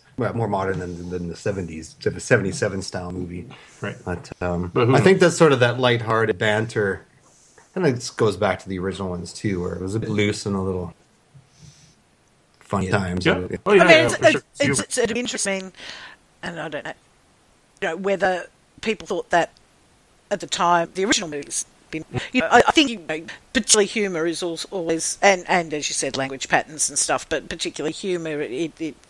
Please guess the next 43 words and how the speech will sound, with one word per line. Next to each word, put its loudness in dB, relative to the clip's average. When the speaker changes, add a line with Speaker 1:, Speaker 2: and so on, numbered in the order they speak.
Speaker 3:
stands 0
out 4
in. -10
So, -2
um, 2
yeah, 8
I'll 2
have -4
to -2
go 4
and 0
see 6
if 4
anyone's 6
written 0
about, 6
uh, 6
comic 6
referencing 0
in -2
the 6
original 4
Speaker 2:
<laughs> 0
Speaker 3:
trilogy. 6
If 8
not, 8
there's, 4
there's 10
an 6
opening 8
for 10
an 8
essay 6
there. -8
Speaker 2:
There 2
you 4
go. 0
<laughs> -8
Keep 0
you 4
busy. 0
<laughs> -10
Um, 4